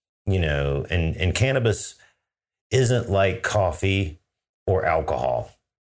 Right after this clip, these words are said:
right? People really need that coffee and alcohol. And most people can just, like, do without the weed. They might want it, but they can do it out, do without it. And it's similar to the clone business. We were talking about this earlier, is,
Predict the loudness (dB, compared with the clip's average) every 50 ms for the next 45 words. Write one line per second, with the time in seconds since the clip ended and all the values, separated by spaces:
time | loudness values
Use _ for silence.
0 | _ _ _ _ _ _ -4 -2 0 0 0 -2 -4 -8 _ _ _ _ -2 0
1 | 0 0 0 0 0 0 0 0 -2 -2 -4 -4 -4 -2 0 0 0 0 0 0
2 | 0 0 0 0 0 0 0 -2 -2 0 0 -2 -2 -2 -2 0 0 0 0 -2
3 | -2 -2 -2 -2 -2 -4 -4 -4 -6 -4 -4 -2 -2 -2 -4 -4 -4 -2 -2 0
4 | 2 2 0 0 0 0 -2 0 0 -2 -2 -2 -2 0 -2 -2 -2 -2 -2 -2
5 | -2 -2 -2 0 0 0 0 0 0 -2 -4 -4 -4 -4 -6 -6 -4 -2 0 0
6 | 0 0 0 -2 -2 -2 -2 -2 -2 -4 -4 -4 -4 -6 -6 -10 _ _ _ _
7 | _ _ _ _ _ _ _ _ _ _ -4 -2 0 2 0 0 0 -2 -2 0
8 | 0 0 0 0 0 0 -2 -2 -4 -6 -6 -4 -2 -2 -2 -2 -2 -2 -2 -2
9 | -4 -4 0 2 2 2 2 2 0 -2 -2 -2 0 0 0 -2 0 0 -2 0
10 | 0 0 0 0 2 0 0 -2 -2 -4 -6 -4 -4 -4 -2 0 0 0 0 0
11 | 0 -2 -2 -2 -2 -4 -4 -4 -2 -2 0 0 -2 -2 -4 -6 -8 -10 -14 -20
12 | _ _ _ _ -2 2 2 2 2 2 -2 -6 -8 -12